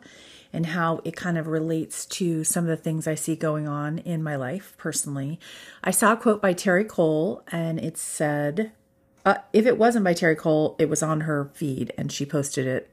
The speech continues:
and maybe it's by somebody else, but I believe it's Terry Cole." And if you haven't checked out Terry Cole, she wrote Boundary Boss,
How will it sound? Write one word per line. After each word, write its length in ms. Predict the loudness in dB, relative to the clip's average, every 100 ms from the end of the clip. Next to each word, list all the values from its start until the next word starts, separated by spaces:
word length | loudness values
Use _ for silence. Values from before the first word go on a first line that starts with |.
| -10
and 100 | -4
maybe 220 | -4 -2
it's 140 | -4 -4
by 100 | -6
somebody 320 | -4 -4 -2
else, 180 | -4 -6
but 140 | 0
I 60 | 2
believe 260 | 4 4
it's 160 | 4 0
Terry 160 | 0 2
Cole." 280 | 2 0 -2 -14 -14 -16 -2
And 140 | 0
if 80 | 2
you 80 | 4
haven't 200 | 4 4
checked 200 | 2 0
out 140 | -2
Terry 240 | 0 0 0
Cole, 220 | -2 -4
she 180 | -2 0
wrote 240 | 0 -2
Boundary 320 | -4 -4 -4
Boss, 480 | -4 -4 -4 -6